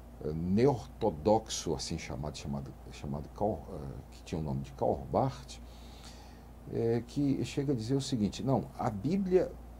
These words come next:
se transforma na palavra de Deus para quem acredita que ela é a palavra de Deus."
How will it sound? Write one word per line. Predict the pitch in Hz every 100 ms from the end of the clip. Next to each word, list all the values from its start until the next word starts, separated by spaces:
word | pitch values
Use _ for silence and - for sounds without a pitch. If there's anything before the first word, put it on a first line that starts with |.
| - - - - - -
se | - - 262
transforma | - - 220 196 - - - 233 233 185 156
na | 135
palavra | 123 104 90 90
de |
Deus | 67 127 160
para | - 135
quem | - 170
acredita | 170 170 156 202
que | 202
ela | 202
é | 214
a |
palavra | 220 202 208
de | 226
Deus." | 247 202 180 - -